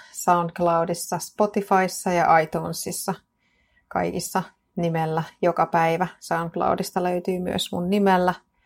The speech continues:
Kaisa Nousiainen ne kaikki tiedostot.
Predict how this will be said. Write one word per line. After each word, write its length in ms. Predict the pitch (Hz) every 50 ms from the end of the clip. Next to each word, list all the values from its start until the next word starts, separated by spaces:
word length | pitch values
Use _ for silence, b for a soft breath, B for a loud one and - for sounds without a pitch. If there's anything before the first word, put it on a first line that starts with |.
| _ _ _ _ _ _ -
Kaisa 340 | - 185 170 170 170 175 175
Nousiainen 720 | 175 175 175 175 - - 185 175 175 180 185 202 208 202 - - - _ _ -
ne 160 | 180 170 - - _ _ _
kaikki 360 | - - - - - - 196
tiedostot. 540 | 196 - - - - - 190 - - - 220